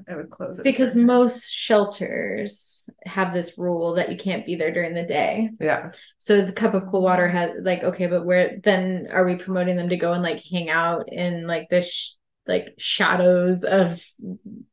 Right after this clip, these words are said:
Speaker 2: the city during the daytime?
Speaker 1: Especially in the winter.
Speaker 2: Yeah, like, that's not what teens want to do. They don't wanna do that. So what do they wanna do? They wanna hang out with their friends in a place that's comfortable and warm. So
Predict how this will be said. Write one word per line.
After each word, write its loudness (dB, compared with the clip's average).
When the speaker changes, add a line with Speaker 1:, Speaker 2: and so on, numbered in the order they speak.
Speaker 2:
the -2
city 0
during -2
the -2
daytime? -2
Speaker 1:
Especially -2
in -2
the -2
winter. -4
Speaker 2:
Yeah, 2
like, 0
that's -4
not 0
what -2
teens -2
want -4
to -8
do. 0
They 2
don't 0
wanna -4
do -10
that. -2
So -4
what 0
do -4
they -4
wanna -2
do? -6
They -2
wanna -2
hang -6
out -10
with -14
their -10
friends -8
in -6
a -8
place -6
that's -14
comfortable -2
and 2
warm. 2
So -2